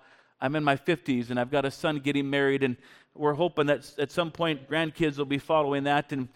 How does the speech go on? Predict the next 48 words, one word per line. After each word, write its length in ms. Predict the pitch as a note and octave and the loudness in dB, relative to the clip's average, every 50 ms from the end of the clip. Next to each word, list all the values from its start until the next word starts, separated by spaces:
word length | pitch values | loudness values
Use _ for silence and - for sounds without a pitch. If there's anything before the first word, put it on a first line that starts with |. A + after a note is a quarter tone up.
| _ - - _ _ _ _ _ | _ -20 -20 _ _ _ _ _
a-, 160 | D#3+ D#3+ - | -6 -4 -2
and 160 | E3+ E3+ E3+ - | -2 -4 -4 -2
I 100 | - A3 | 0 0
used 160 | C#4 D4 - - | 0 0 0 -4
to 80 | G#3+ | -4
think 280 | - A3 G#3 F#3+ F3+ - _ _ _ _ _ | -2 -2 -2 -4 -6 -12 _ _ _ _ _
fifties, 640 | - A3+ A3 - - G#3+ G3 F#3+ F#3 E3+ - - - _ | -4 -4 -4 -4 -4 -4 -2 -2 -2 -4 -8 -12 -10 _
fifty-three 460 | - A3 - F#3 F3+ - F#3+ F#3+ F#3 | -4 -2 -2 -2 -6 -4 -4 -4 -2
was 160 | E3 D3+ C#3 | -2 -2 -4
so 140 | - - G3 | -4 -4 -6
old. 500 | G3 - D3+ E3 E3 C#3 G#2 E2 - - - _ _ _ _ _ _ _ _ _ _ _ _ _ _ _ _ _ _ | -4 -4 -4 -4 -4 -6 -6 -8 -14 -20 -20 _ _ _ _ _ _ _ _ _ _ _ _ _ _ _ _ _ _
And 120 | - D3+ D#3+ | -2 0 2
now 60 | E3 | 2
you're 180 | E3 E3+ F3+ F3+ | 2 2 2 2
looking 200 | G3 F3+ F#3 F3 | 2 2 0 0
at 60 | E3 | 2
me, 140 | E3+ E3 E3 | 2 0 2
some 200 | - F3 E3 D#3+ | 0 0 -2 0
of 80 | D3 | 2
you 80 | D3 D3+ | 4 4
guys 140 | D3 C#3+ - | 4 4 2
say, 80 | C#3+ | 0
"Oh, 440 | C3 C#3 D#3+ E3+ E3 D3 B2+ A#2+ A#2 A2+ - - _ | 0 2 4 4 6 4 4 2 0 -2 -10 -12 _
Pastor 320 | - B2+ C#3+ C#3+ - - A#2+ | 0 0 0 0 -4 -10 -18
Scott, 420 | - - C3+ C3 B2 A2 F#2+ - - - _ _ _ _ _ _ _ _ _ | -6 0 2 4 4 4 2 0 -4 -12 _ _ _ _ _ _ _ _ _
you 160 | - G#2+ A2 | -6 -4 -2
know, 160 | A2 A2 G#2+ | -2 0 0
I'm 300 | G#2+ G#2+ B2+ D#3 E3+ D#3+ | 2 2 2 2 2 2
eighty. 320 | D3 D#3 F3 F3 E3+ B2+ G#2+ | 2 4 4 4 4 4 2
You're 220 | G2 G#2 C3 D3 | 0 -2 -4 -6
still 260 | - - E3 D#3 C#3+ | -6 -2 0 2 4
a 60 | C#3 C3+ | 4 4
young 260 | C3+ C#3 C#3 C#3 C3 | 4 4 2 2 2
guy." 420 | B2+ C3+ B2+ A#2+ G#2 F2+ D#2 - - _ _ _ _ _ _ _ _ _ _ _ _ _ _ _ _ _ _ _ _ _ _ _ _ _ | 2 4 6 6 4 4 0 -6 -14 _ _ _ _ _ _ _ _ _ _ _ _ _ _ _ _ _ _ _ _ _ _ _ _ _
And 140 | D3 D3 D3+ | 2 4 6
yet, 400 | E3 E3+ D#3+ - - _ _ _ | 6 6 6 4 0 _ _ _
people 300 | F#3 F#3+ G3+ F#3 F3+ E3 | 0 0 0 2 2 4
that, 240 | D#3 D#3 D3 - C#3+ | 4 4 4 4 0
when 100 | D3 D3 | 0 2
they're 140 | D3 D3 C#3 | 2 2 2
twenty-five, 640 | - - F3+ F#3 F3+ E3 D#3 - E3+ E3 D#3+ D#3+ D3 | 0 -2 -2 2 2 2 2 4 4 6 6 4 4
they're 80 | D3+ | 2
looking 320 | D3 D3+ D#3+ D#3+ - D#3 D3 | 2 2 0 0 2 2 2
at 80 | C#3+ | 2
me 220 | C#3+ D3+ D#3+ D#3 D3 | 2 0 0 0 -2
and 80 | C3+ | -4
say, 200 | - - D3 C3+ | -4 0 2 2
"Man, 600 | B2+ B2+ C#3 F3 G3+ F#3+ D3+ G#2+ F#2+ F#2 G#2 - | 2 2 0 0 0 0 0 0 -2 -6 -10 -14